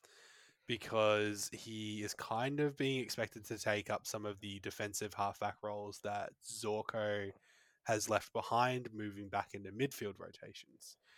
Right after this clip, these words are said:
I can see it. Um, he's, he's at too weird of a price point, I think, to jump on him.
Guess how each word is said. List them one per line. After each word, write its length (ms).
I 100
can 240
see 320
it. 120
Um, 600
he's, 420
he's 320
at 260
too 440
weird 360
of 100
a 60
price 440
point, 340
I 80
think, 500
to 140
jump 380
on 180
him. 200